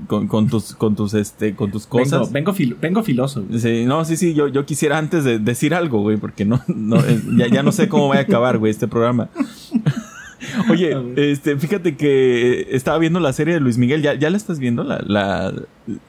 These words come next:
Speaker 2: No, no, no tengo el valor, güey.
Speaker 1: No tienes
Speaker 2: No
Speaker 1: el valor.
Speaker 2: he, no, es que yo, tú sabes, tú sabes que mi, mi relación con Luis Miguel es, es fuerte, güey.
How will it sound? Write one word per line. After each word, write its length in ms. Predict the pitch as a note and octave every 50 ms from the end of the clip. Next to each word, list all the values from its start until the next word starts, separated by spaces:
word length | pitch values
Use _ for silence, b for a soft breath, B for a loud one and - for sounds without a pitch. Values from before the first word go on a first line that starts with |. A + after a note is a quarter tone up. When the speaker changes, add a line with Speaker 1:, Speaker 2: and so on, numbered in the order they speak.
| _ - -
Speaker 2:
No, 340 | C#3+ C#3+ C#3 C#3+ D#3+ D3
no, 240 | F3 D3+ D3+ E3+ - F3+
no 160 | D#3 E3 -
tengo 200 | F#3+ F#3 F#3 G#3
el 60 | G3
valor, 340 | E3 A#2+ A2+ B2+ D#3 D3+ C3
güey. 200 | A2+ G#2+ G#2 - - - -
Speaker 1:
No 160 | - B2+ C3+
tienes 180 | C3 D#3+ E3+ F3
Speaker 2:
No 80 | -
Speaker 1:
el 60 | C3 A2
valor. 260 | G2+ G2+ G#2 - -
Speaker 2:
he, 120 | G3+ G3 D#3+
no, 240 | D3 C3+ C#3+ D3 - - _ -
es 160 | F3 - -
que 180 | A3 G#3 F#3+ E3
yo, 220 | D3+ F#3 G#3+ G3+ F#3+
tú 160 | - B3 A3+
sabes, 340 | C4 C#4+ C#4+ D4 C4+ - -
tú 120 | - A3+
sabes 280 | A3 C#4 C4+ C#4+ C#4 -
que 140 | - A3
mi, 240 | F#3 D#3+ D3+ D3 D#3
mi 140 | D#3+ D#3 D3
relación 340 | C#3+ C#3+ D3+ C#3 C#3+ F#3 F#3
con 140 | F#3+ A#3 G3+
Luis 120 | D#3+ C#3+
Miguel 400 | C3+ C3 B2 C3 D3+ F#3+ G#3+ A3 - -
es, 220 | E3 D3 C#3 C3+ -
es 120 | - C#3 C#3+
fuerte, 340 | - D#3 C#3+ C#3 - G#2
güey. 120 | F#2 F2+